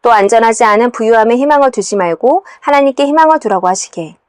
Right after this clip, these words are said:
우리에게 모든 것을 넉넉하게 갖추어 주셔서 누리게 하시는 하나님께 말일세.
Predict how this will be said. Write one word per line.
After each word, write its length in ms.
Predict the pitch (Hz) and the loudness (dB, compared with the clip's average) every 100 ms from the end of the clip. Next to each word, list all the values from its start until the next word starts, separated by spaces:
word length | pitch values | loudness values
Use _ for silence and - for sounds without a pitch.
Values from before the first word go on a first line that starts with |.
| _ _ _ - - - - | _ _ _ -20 -20 -10 -2
우리에게 340 | 226 269 285 | 0 2 2
모든 300 | 226 247 302 | 2 2 2
것을 240 | 277 254 | 2 0
넉넉하게 540 | 196 185 226 240 247 240 | 0 2 0 -2 -2 -2
갖추어 440 | - 175 - 226 | -2 -4 -2 -2
주셔서 440 | 214 - 180 233 202 | -2 -4 -2 0 0
누리게 300 | 196 247 254 | 0 0 0
하시는 300 | 240 247 254 | 0 -2 -2
하나님께 500 | 294 294 254 240 262 | 0 -2 0 -2 0
말일세. 600 | 185 175 - - 175 | 0 -2 -6 -4 -4